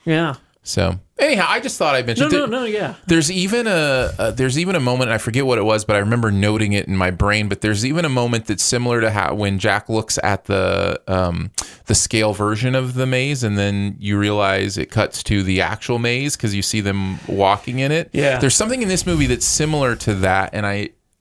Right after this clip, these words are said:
Speaker 2: I, I just
Speaker 1: Was
Speaker 2: made
Speaker 1: it the tiny town?
Speaker 2: Yes, yes, yes, yes, yes, a hundred percent. Yes, that, that was it. He, there's
Speaker 1: Yeah.
Speaker 2: the tiny town moment where, you know, you've got him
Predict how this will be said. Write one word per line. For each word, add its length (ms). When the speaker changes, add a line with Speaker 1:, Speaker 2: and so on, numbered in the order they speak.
Speaker 2:
I, 200
I 60
just 120
Speaker 1:
Was 80
Speaker 2:
made 120
Speaker 1:
it 60
the 80
tiny 320
town? 400
Speaker 2:
Yes, 460
yes, 320
yes, 200
yes, 260
yes, 220
a 40
hundred 220
percent. 300
Yes, 320
that, 300
that 200
was 220
it. 200
He, 220
there's 200
Speaker 1:
Yeah. 80
Speaker 2:
the 60
tiny 300
town 300
moment 320
where, 420
you 220
know, 120
you've 240
got 220
him 360